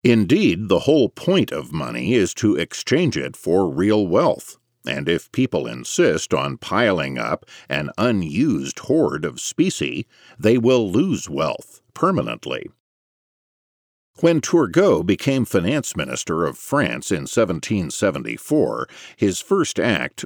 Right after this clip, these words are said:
was to decree freedom of import and export of grain. The preamble of his edict,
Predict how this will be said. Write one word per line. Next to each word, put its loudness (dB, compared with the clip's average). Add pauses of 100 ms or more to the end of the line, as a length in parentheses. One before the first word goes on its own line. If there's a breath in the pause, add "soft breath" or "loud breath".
was 0
to -2
decree 0
freedom 0
of -4
import 0
and -2
export -4
of -6
grain. 0 (880 loud breath)
The 2
preamble 0
of 0
his -4
edict, -2